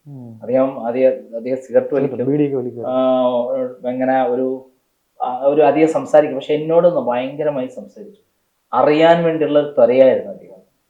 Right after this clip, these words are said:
Speaker 2: അവസാനം ഞങ്ങൾ എറണാകുളത്ത് കൃത്യസമയത്ത്
Speaker 1: എത്തിച്ചു.
Speaker 2: ഒമ്പത് മണി എന്ന് പറയുന്ന ഷാർപ്പ് ടൈം. അവിടെ നിന്ന് രണ്ടര മണിക്കൂർ കൊണ്ട്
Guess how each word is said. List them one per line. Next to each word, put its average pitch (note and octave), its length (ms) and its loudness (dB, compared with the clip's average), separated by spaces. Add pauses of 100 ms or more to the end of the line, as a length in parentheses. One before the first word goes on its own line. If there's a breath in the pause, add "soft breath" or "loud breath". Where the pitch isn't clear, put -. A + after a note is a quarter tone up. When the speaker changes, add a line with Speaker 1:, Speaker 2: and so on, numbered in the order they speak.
(420)
Speaker 2:
അവസാനം B2 360 -4
ഞങ്ങൾ B2 260 -2
എറണാകുളത്ത് G#2+ 720 -4
കൃത്യസമയത്ത് - 640 -18
Speaker 1:
എത്തിച്ചു. - 500 -10
Speaker 2:
ഒമ്പത് C3 240 6
മണി A#2+ 220 0
എന്ന് B2 160 -2
പറയുന്ന A2+ 200 -2
ഷാർപ്പ് A2+ 560 -4
ടൈം. G#2 220 -4 (480)
അവിടെ B2 220 2
നിന്ന് D3+ 140 4
രണ്ടര C#3 320 6
മണിക്കൂർ D3 380 2
കൊണ്ട് C3 280 6